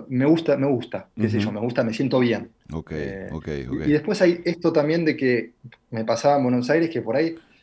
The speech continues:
Speaker 1: allá estás como con más miedo, ¿viste? De que, de que te aparezca un motochorro y que te afane algo, eh, estás con más miedo de que, no, no sé, de, de, estás con más precaución. Y
Speaker 2: Ujú.
Speaker 1: acá no, acá estamos como bastante más relajados en ese sentido.
Speaker 2: No hay inseguridad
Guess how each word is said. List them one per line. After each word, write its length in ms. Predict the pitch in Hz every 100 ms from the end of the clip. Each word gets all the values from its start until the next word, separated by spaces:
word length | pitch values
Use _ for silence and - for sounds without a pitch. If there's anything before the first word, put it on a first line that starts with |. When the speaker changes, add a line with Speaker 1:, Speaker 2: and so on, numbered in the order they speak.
| _
Speaker 1:
allá 320 | - 117 - 156
estás 280 | - 151
como 360 | - 151 127 113
con 180 | 113 113
más 220 | 127 -
miedo, 460 | 139 143 123 110 104
¿viste? 280 | 123 120 120
De 100 | 110
que, 280 | 107 101 _ _ _ _ _
de 160 | 110 107
que 100 | 110
te 80 |
aparezca 360 | 107 110 123 123
un 80 | 113
motochorro 460 | 113 120 117 135
y 40 | 120
que 80 | 117
te 60 | 110
afane 260 | 120 113
algo, 540 | 113 120 120 113 113 113 - _
eh, 760 | - 113 110 107 101 101 101 - _
estás 220 | - 120
con 140 | 131
más 140 | 127 123
miedo 180 | 147 151
de 80 | 123
que, 120 | 113 -
no, 160 | 120 123 151
no 120 | 151
sé, 180 | 147 113
de, 160 | 110 104
de, 360 | 107 101 104
estás 240 | 107 - 127
con 160 | -
más 100 | 135
precaución. 580 | - 131 120 113 113 98 - _ _
Y 160 | 92 127
Speaker 2:
Ujú. 20 |
Speaker 1:
acá 160 | 143 190
no, 260 | 135 107 -
acá 180 | 120 170
estamos 440 | 170 131 131 131
como 260 | - 120 117
bastante 440 | 113 - 151 156
más 200 | 143 135
relajados 600 | 135 120 113 - 120 107
en 60 | 107
ese 180 | 101 95
sentido. 420 | 101 95 104 98
Speaker 2:
No 180 | 107 120
hay 220 | 139 151
inseguridad 840 | 131 113 101 95 95 98 98 110